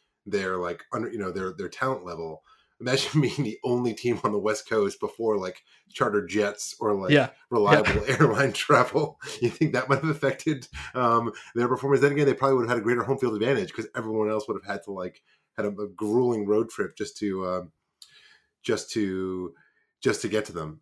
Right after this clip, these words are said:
Speaker 1: But it, it's, it's a really fun thing to, uh, to think about, especially the, the Atlanta, the Atlanta Senators. It's crazy to think about the Braves now because they played the N L West <laughs> for so long,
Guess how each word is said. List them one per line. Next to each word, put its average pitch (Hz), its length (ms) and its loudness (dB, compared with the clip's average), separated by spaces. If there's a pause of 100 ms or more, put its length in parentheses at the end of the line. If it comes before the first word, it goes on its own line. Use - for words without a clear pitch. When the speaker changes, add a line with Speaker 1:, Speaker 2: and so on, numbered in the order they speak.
Speaker 1:
But 107 320 0
it, 117 160 -2
it's, 139 160 0
it's 147 180 -2
a 156 60 8
really 165 160 4
fun 151 180 2
thing 131 240 4 (240)
to, 110 240 4
uh, 98 360 0
to - 100 -12
think 117 160 -2
about, 90 320 -2
especially 110 400 -4
the, 92 360 -6 (320)
the 110 120 2
Atlanta, 101 600 -2 (220)
the 117 80 0
Atlanta 104 320 -4
Senators. 101 440 -4
It's 117 140 -6
crazy 165 340 0
to 180 40 2
think 165 100 2
about 143 120 0
the - 60 -6
Braves 208 400 2
now 95 600 -4 (220)
because 113 180 -2
they 135 80 4
played 139 180 0
the 120 160 -6 (140)
N 127 80 -6
L 113 100 -2
West 104 300 -4
<laughs> - 0 -
for 92 100 -6
so 101 260 0
long, 87 420 -6